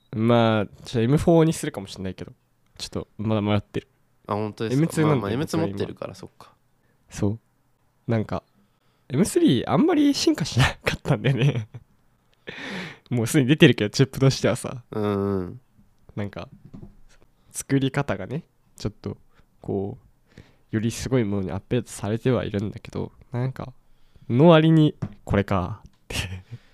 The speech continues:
Speaker 2: そんなこと言ったらもうエムフォーとか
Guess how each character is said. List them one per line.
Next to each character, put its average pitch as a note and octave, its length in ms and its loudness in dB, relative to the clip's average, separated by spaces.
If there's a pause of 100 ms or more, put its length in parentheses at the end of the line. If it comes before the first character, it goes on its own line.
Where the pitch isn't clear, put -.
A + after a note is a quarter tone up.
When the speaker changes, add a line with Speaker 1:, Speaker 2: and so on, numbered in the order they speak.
(440)
Speaker 2:
そ - 240 -2
ん F4+ 140 0
な F#4 80 2
こ F#4 120 0
と - 20 -
言 D4 80 -4
っ - 20 -14
た A#2+ 140 -2
ら G2+ 80 0
も F#2+ 120 -8
う - 60 -8
エ B2 100 -2
ム F#3+ 140 -4
フ B3+ 200 -2
ォ - 20 2
ー B3 40 -4
と C4 120 -6
か - 160 -18